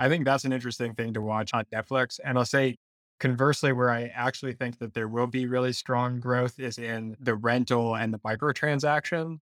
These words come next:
basis. So if I'm not a subscriber to Hulu, but I wanna be able to watch a Hulu show f-, for a single show without a subscription, I would pay five, ten dollars, whatever it is, to rent the show and be able to watch it.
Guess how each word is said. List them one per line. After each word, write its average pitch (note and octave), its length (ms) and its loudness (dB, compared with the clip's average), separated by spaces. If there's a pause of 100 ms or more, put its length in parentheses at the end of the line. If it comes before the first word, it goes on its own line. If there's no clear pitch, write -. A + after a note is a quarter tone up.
(340)
basis. D3+ 560 -2 (320)
So A#2+ 480 2
if B2 160 -4
I'm A2+ 200 0
not A#2+ 220 4
a B2 60 -4
subscriber A#2 460 -4
to A2 100 -8
Hulu, A#2 380 -6
but A2+ 100 0
I A2 80 0
wanna A2+ 260 0
be A2+ 140 -6
able A2 180 -6
to G#2+ 60 -4
watch A2 320 0
a A2 60 -8
Hulu A2 300 -6
show A2 440 0
f-, - 200 -18
for G#2+ 460 -2 (140)
a B2 80 6
single C#3 320 4
show B2+ 280 4
without A#2 240 0
a A2 60 -6
subscription, A2 640 -4
I G#2+ 100 0
would G#2+ 140 -6
pay G#2+ 480 -4
five, G#2+ 360 0
ten A2+ 180 0
dollars, G#2+ 340 -2
whatever A2 260 0
it G#2+ 60 -4
is, G#2+ 180 -4
to - 120 -4
rent A2 180 -2
the A#2 80 -6
show A2+ 220 0
and A2 100 -4
be A2+ 80 -2
able A2 220 -2
to G#2 60 0
watch A2+ 300 0
it. B2 140 -2